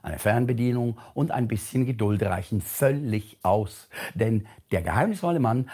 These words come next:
auch der Primitivo unter den Geschöpfen Gottes genannt, ist ein faszinierendes, ja beinahe ein archaisches Wesen. Einfach gestrickt, aber mit ganz großem Herz. Eben ein Primitivo,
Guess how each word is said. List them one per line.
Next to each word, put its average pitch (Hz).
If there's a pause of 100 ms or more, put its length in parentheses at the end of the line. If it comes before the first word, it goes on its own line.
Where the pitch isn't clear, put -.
(160)
auch 95
der 78 (100)
Primitivo 113
unter 117
den 98
Geschöpfen 135
Gottes 127
genannt, 151 (240)
ist 220
ein 107
faszinierendes, 151 (180)
ja 139 (220)
beinahe 143
ein 104 (200)
archaisches 98
Wesen. 85 (500)
Einfach 226
gestrickt, 147 (180)
aber 202
mit 185
ganz 175
großem 117
Herz. 98
Eben 185
ein 117 (580)
Primitivo, 127